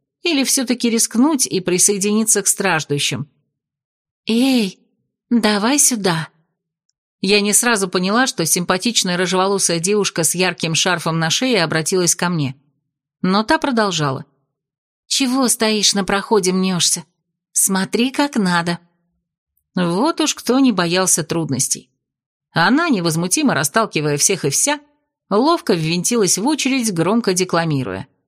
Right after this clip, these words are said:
«Ну-ка, пропустите, мы тут занимали. Как это не помнишь? Зато я тебя помню, а сейчас это главное.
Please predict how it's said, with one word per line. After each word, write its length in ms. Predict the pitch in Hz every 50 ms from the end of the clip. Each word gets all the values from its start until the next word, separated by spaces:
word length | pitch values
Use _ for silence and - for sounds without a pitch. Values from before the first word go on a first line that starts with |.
| _ _ _ _ _ _ _ _ _ _ -
«Ну-ка, 540 | 240 233 226 220 226 240 269 262 - 285 285
пропустите, 920 | 294 285 285 277 - 285 247 - - - - 220 220 208 - - 226 - _ _ _ _ _ _ _
мы 240 | - 214 220 214 202
тут 200 | 196 233 262 214
занимали. 760 | 233 294 311 302 320 311 285 233 196 190 190 190 208 214 214 _ _ _ _ _ _ _ _ -
Как 240 | - 202 - -
это 160 | 226 214 220 208
не 120 | 208 208
помнишь? 640 | 196 - - 185 175 170 175 185 196 - - - _ _ _ _ _ _ -
Зато 280 | 240 247 262 254 302
я 260 | 302 269 262 254 226 208
тебя 260 | - - 202 208 202
помню, 420 | 208 - 214 208 190 185 190 202
а 40 | 202
сейчас 400 | - 233 220 - 262 262 247 -
это 220 | 240 226 220 220
главное. 560 | 196 196 196 202 190 180 170 175 175 175 175